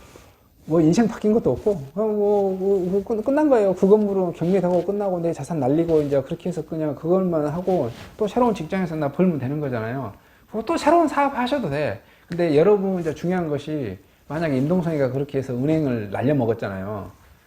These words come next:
은행은 전산에 그 공유가 되고 있어요. 임동성이한테 절대, 에, 뭘 해준다?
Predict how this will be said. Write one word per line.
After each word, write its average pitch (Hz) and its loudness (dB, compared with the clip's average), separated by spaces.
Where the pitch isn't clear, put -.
은행은 165 2
전산에 151 -2
그 117 -8
공유가 175 2
되고 117 -2
있어요. 95 -8
임동성이한테 131 -6
절대, 123 -4
에, 113 -14
뭘 110 -4
해준다? 151 -6